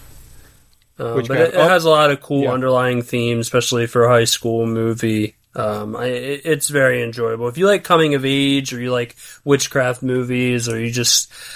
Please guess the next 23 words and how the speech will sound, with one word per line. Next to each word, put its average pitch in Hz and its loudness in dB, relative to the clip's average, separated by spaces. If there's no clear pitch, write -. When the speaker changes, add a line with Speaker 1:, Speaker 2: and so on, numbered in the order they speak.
Speaker 1:
um, 107 -4
it, 143 -6
it 147 -2
definitely, 147 -2
and 139 -4
it 143 -2
has 165 2
that 139 0
fall 139 2
season 131 0
kind 123 0
of 120 -2
feel. 120 2
Um, 107 -4
it, 143 2
it, 147 4
it's 139 4
really 113 4
enjoyable. 104 -4
I 113 2
definitely 110 -4
highly 117 0
recommend. 110 -6